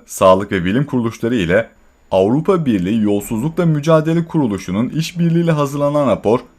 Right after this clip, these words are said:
tüketici dernekleri ve yerel bal üreticilerinin yıllardır dile getirdiği şüphelerin doğruluğunu teyit etmiş oldu.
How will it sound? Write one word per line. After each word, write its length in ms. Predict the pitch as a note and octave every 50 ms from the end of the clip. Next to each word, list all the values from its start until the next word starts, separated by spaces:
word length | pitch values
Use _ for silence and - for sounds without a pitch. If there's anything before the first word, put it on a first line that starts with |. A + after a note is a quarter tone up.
| _ -
tüketici 580 | - E2+ - G2+ F#2 - G#2+ G2+ C#3 D3+ D3
dernekleri 680 | D3 B2+ G#2 F#2+ F2+ E2+ E2 - - F2 F2+ A2 C3 - - _ _ _ -
ve 100 | F#2 F#2
yerel 360 | F#2 F#2+ F#2+ G2 F#2+ F#2 E2+
bal 180 | F#2+ - D3+ E3+
üreticilerinin 680 | E3 D#3+ C#3 - - G#2+ F#2 G2+ F#2 F2 E2+ G2 A#2
yıllardır 560 | A2 F#2 F#2 F#2 G2+ B2 C#3 B2 A2 B2 G#2+ F2+
dile 160 | F#2 G#2 C3
getirdiği 480 | B2 G#2 F2+ - F2+ E2 D#2+ G#2 A#2+
şüphelerin 560 | - - - - F#2+ E2+ E2 E2 F#2+ F#2+ F2 F2
doğruluğunu 500 | G#2+ C#3+ F3 F3+ D3+ A2+ G2 F2+ F2 -
teyit 260 | A#2+ C3 E3 D3+ G#2+
etmiş 260 | F2 - G2 F#2 -
oldu. 380 | F#2+ F#2 F2+ F2 F#2+ F#2+ -